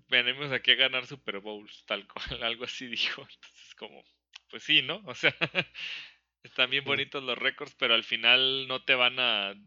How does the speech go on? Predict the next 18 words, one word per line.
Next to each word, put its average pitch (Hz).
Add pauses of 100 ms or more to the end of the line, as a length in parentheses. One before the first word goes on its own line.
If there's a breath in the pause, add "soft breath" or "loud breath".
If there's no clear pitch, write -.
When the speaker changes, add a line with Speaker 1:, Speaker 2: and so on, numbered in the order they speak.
(460)
Speaker 1:
no 127
te 135
va 131
a 131
hacer 127
salón 127
de 139
la 117
fama 110
por 104
un 110
récord 101
así. - (1000 loud breath)
Speaker 2:
O 131
sea, 131
sí -
puedes, 226
pero -